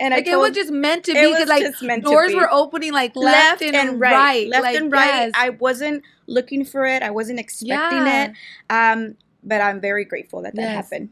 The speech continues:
Speaker 1: you know? So, yeah, I, I, I, t-, I went home and I told my husband when he got home from work, I go, "I'm getting my real estate license."
Speaker 2: Yeah. <laughs>
Speaker 1: "You are?" "Yeah." I go, "I don't know how easy it's gonna be, but I'm gonna get it."
Speaker 2: Yeah.
Speaker 1: You know? And he's like, "Well, when are, I, I don't know when I'm gonna study.
Speaker 2: Yeah.
Speaker 1: I'll figure it out."
Speaker 2: <laughs>
Speaker 1: Right?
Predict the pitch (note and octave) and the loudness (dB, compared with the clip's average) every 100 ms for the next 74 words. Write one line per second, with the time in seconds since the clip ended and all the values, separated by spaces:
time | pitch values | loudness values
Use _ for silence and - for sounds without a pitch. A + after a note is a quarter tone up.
0 | - F#3+ G3 A3+ C#4+ A#3 G#3 A3+ B4 A#4 | -14 -10 -6 -6 -6 -6 -4 -4 -4 -2
1 | A#3 A3+ A#3 A#3+ A#3+ _ _ _ - A3 | -2 0 -2 -2 -6 _ _ _ -8 -6
2 | G#3+ - A#3+ B3 C#4 A#3+ C4+ C#4+ B3 A3 | -6 -2 0 0 0 0 0 0 -4 -4
3 | B3+ A#3+ A3+ A3 A#3 A3+ A3 G#3 G3+ G#3+ | -6 -6 -6 -8 -8 -8 -8 -6 -6 -6
4 | G#3+ G#3 G3 A#3+ B3 A3+ G#3 A3 _ _ | -8 -12 -8 -8 -6 -6 -8 -12 _ _
5 | _ _ C4 C#4+ F4+ F4 C#4+ C#4+ C#4+ - | _ _ -4 -2 -4 -2 2 2 0 -2
6 | A3+ G#3+ E4 F4+ E4 C#4 A#3 D4 C#4+ D#4 | -2 0 0 0 0 0 -2 -6 -6 -6
7 | B3 A#3+ A3 B3 A3 D#4 A4 C5+ _ - | -6 -4 -2 -2 -2 -2 -4 -8 _ -8
8 | A#3 D#4+ C4 A#3 B3+ D#4+ D#4 C4+ C4+ B3+ | 0 2 2 0 0 0 -2 -2 -4 -6
9 | A#3 A#3+ A3 C4+ A3+ A3+ A#3+ D#4 A3 G#3 | -8 -8 -6 -8 -4 -2 0 -2 -4 -4
10 | F3 - - G#3+ G3 E3+ A#3 B3 C4+ D4 | -4 -6 -8 -6 -6 -6 -4 -4 -4 -8
11 | _ - A#3+ B3+ C4 B3+ B3 C4+ D4 C#4+ | _ -8 -6 -4 -4 -4 -2 -2 -2 -2
12 | C4 B3+ B3+ C#4 C#4 G#3+ G3+ G3 F#3+ E3+ | -4 -4 -2 -2 -2 -6 -8 -10 -12 -16
13 | - E3+ F3+ G#3 A#3 B3 - A#3+ F#3+ F3+ | -14 -14 -12 -4 -2 -2 -4 -6 -6 -6
14 | D3 - C#4 D#4+ C#4+ A#3+ A3+ | -6 -4 -6 -4 -4 -4 -6